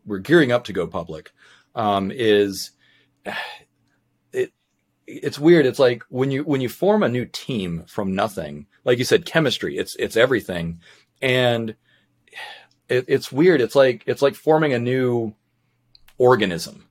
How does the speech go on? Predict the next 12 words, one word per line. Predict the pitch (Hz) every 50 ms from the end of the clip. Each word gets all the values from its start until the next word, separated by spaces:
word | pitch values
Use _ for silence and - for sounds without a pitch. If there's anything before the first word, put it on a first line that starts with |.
| _ _ _ _ _ _
right? | - 117 113 107 104 107 113 - -
Like | 117 107 101 120
when | 117
you | 113 110
get, | 117 131 143 139 -
when | 123 113 113
you | 113 110
get | 127 143 160 - - _ _ _ _ _ _
four | _ - - - 143 143 160 156 156
or | 143 127
five | - 135 127 131 131 127 -
people | - - 127 123 113 - 107 98 95 92 92 92 -